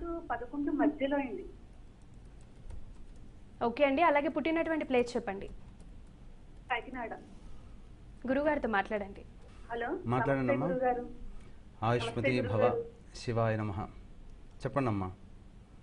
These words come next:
Speaker 3: ఏం తెలుసుకుందామనమ్మా
Speaker 1: అదే
Speaker 3: కాల్
Speaker 1: మా
Speaker 3: చేశారు?
Speaker 1: గురించి, సంతానం గురించి, దాంపత్యంలో సమస్యల గురించి తెలుసుకోవాలనుకుంటున్నాను.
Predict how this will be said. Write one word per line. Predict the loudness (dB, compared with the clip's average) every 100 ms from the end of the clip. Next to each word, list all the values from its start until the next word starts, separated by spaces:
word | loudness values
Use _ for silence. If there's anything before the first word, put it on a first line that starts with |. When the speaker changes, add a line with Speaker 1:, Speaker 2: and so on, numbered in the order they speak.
| -16 -4
Speaker 3:
ఏం | 0 2
తెలుసుకుందామనమ్మా | 0 -2 -2 0 0 0
Speaker 1:
అదే | 0
Speaker 3:
కాల్ | 2
Speaker 1:
మా | 2
Speaker 3:
చేశారు? | 0 -2
Speaker 1:
గురించి, | -2 -8 -16 -18 -18 -18 -18 -18 -18 -18 -16 -10 -4
సంతానం | -2 2 0 0 -6
గురించి, | -4 -4 -6 -2 0
దాంపత్యంలో | 2 0 0 -6 -4 -2 2 2 0 -2
సమస్యల | -2 -4 -6 -4 -4
గురించి | -2 -4 0
తెలుసుకోవాలనుకుంటున్నాను. | 0 -2 -6 -4 -4 -8 -12 -14 -14